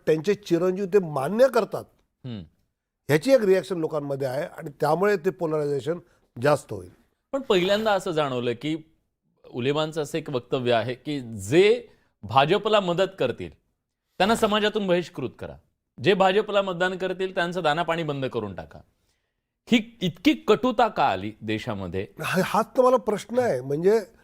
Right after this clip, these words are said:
Speaker 1: समजा मोदींनी प्रधानमंत्री आवास योजना आणली, त्यात मुसलमानांना बाजूला काढलं.
Speaker 2: हम्म.
Speaker 1: त्यांनी उज्ज्वला गॅस योजना आणली, त्यात मुसलमानांना बाजूला काढलं. त्यांनी सांगितलं की बाबा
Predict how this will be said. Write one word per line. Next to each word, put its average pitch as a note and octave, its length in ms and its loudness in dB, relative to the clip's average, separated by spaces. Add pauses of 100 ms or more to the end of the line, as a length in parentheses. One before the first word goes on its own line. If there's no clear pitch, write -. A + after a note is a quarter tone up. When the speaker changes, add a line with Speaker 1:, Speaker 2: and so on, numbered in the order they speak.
(500)
Speaker 1:
समजा E3+ 420 4
मोदींनी F#3 880 0
प्रधानमंत्री D#3+ 800 0
आवास C#3 380 -2
योजना C#3 280 -4
आणली, B2 520 -8 (140)
त्यात D#3+ 100 -2
मुसलमानांना D#3+ 720 0
बाजूला C#3+ 460 2
काढलं. F2+ 380 -14
Speaker 2:
हम्म. G#2 460 -14 (260)
Speaker 1:
त्यांनी D3 180 2
उज्ज्वला D#3+ 500 4
गॅस D3+ 260 0
योजना C#3 280 -4
आणली, B2 240 -8
त्यात D#3 120 0
मुसलमानांना D#3 560 -2
बाजूला C3+ 400 -4
काढलं. F2+ 420 -14 (500)
त्यांनी F3 200 4 (200)
सांगितलं E3 480 0
की F3 80 2
बाबा E3+ 380 4